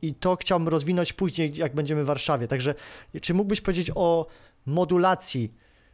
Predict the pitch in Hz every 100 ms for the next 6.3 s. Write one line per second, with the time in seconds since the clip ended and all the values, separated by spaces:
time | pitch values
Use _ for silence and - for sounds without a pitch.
0 | _ _ _ _ - 143 135 156 160 180
1 | 139 139 165 147 156 156 160 - 170 190
2 | 170 185 185 165 156 175 - 175 180 170
3 | 165 165 156 151 165 156 151 - 165 165
4 | 160 156 147 160 151 147 131 151 147 -
5 | 160 143 156 151 151 143 151 151 143 143
6 | - 165